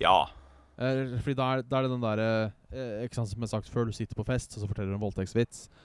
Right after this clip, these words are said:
Speaker 2: og så er det noen som sier, «Jeg ble voldtatt forrige uke», så på en måte da, ok, da dropper vi voldtektsvitser i kveld,
Speaker 1: Ja.
Speaker 2: eh, sånn for å være hyggelig, og det,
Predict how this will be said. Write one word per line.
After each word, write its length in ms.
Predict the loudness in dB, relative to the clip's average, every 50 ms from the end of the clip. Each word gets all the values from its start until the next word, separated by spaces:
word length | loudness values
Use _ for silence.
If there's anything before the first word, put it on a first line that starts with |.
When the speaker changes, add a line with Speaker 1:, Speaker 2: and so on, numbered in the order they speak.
| -20 _ _ _ -12
Speaker 2:
og 80 | -6
så 80 | -2 -2
er 20 |
det 60 | -2 -2
noen 80 | -2 -4 -6
som 40 | -4
sier, 360 | -4 -2 0 0 0 -2 -4 _ _ _ -10 -8
«Jeg 100 | -6 -4
ble 100 | -4 -4
voldtatt 260 | -4 -4 -4 -6 -4 0
forrige 240 | 0 0 2 0 -2 0
uke», 160 | 0 0 0 -2 -4 -12 -20 _ _ _ _ _ _ -16
så 80 | -14 -12
på 60 | -10 -10
en 60 | -8
måte 180 | -6 -6 -6 -4 -4
da, 100 | -4 -4 -4 -4 -8 -10 -12 -14
ok, 160 | -10 -6 -4 -2 0 0 -2 -4 -8 -18 -12 _
da 100 | -4 -4
dropper 300 | -2 -2 -4 -6 -6 -6 -6
vi 60 | -6
voldtektsvitser 560 | -4 -6 -6 -8 -8 -8 -10 -10 -8 -8 -8 -4
i 20 |
kveld, 280 | -2 0 0 0 0 -4 -8 -16 -18 -4 2
Speaker 1:
Ja. 160 | 4 4 4 4 2
Speaker 2:
eh, 140 | 0 -2 0
sånn 140 | 0 0 0
for 80 | 2
å 20 | 2
være 140 | 2 2
hyggelig, 200 | 2 0 -2 -2 0 0
og 140 | 0 0 0
det, 80 | -4